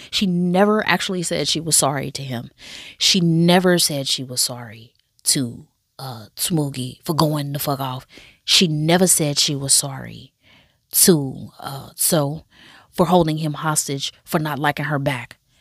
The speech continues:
That bitch, uh-uh. That, that, that's what I don't like about Nana.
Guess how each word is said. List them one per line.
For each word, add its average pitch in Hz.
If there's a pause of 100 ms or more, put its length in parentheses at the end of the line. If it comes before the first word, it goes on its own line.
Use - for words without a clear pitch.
(560)
That 190
bitch, 240 (200)
uh-uh. 123 (380)
That, 165
that, 165
that's 151
what 170
I 151
don't 147
like 139
about 127
Nana. 110